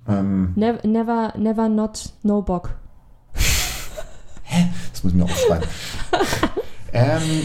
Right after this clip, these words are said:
Speaker 1: Schweinehund-Tricks?
Speaker 2: Aber ich will, ich, Schweinehund-Tricks.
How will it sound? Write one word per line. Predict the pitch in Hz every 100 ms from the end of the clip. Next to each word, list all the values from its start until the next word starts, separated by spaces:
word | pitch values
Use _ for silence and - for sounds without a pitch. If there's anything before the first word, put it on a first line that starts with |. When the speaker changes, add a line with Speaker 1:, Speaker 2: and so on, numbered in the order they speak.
| - 107
Speaker 1:
Schweinehund-Tricks? | 123 139 180 180 226 269
Speaker 2:
Aber | -
ich | - 262
will, | 254 240 214 - 50 - -
ich, | - 220
Schweinehund-Tricks. | 262 339 339 240 185 185 170 -